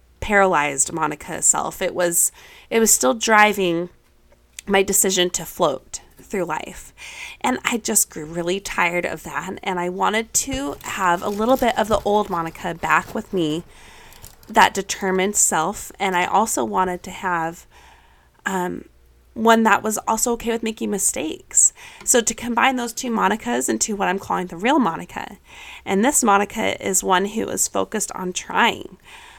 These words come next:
one who is not letting fear rule and allowing plenty room,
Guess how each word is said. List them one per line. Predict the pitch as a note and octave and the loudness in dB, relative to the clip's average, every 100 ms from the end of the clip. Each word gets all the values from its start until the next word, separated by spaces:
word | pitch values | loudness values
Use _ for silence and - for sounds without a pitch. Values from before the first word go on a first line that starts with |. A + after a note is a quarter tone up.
| - | -12
one | G#3 G3+ G#3+ A#3+ | 2 4 6 4
who | B3 A3+ | 0 0
is | G#3 G3+ | 2 2
not | - | 0
letting | F#3+ F#3+ G3 | 0 0 -2
fear | - - - G3 G3 G3+ | -6 -18 -6 0 0 0
rule | F#3+ F#3+ F#3+ A3 E4+ - - - - - - | -2 -2 0 -2 -4 -8 -20 -20 -20 -20 -4
and | G3+ F#3+ F3+ | 0 2 2
allowing | - G3 F#3 B3 B3+ | 2 6 6 6 2
plenty | - B3 C#4+ | -4 -4 -2
room, | B3+ A#3 A3+ B3 C#4 | 0 2 2 0 -4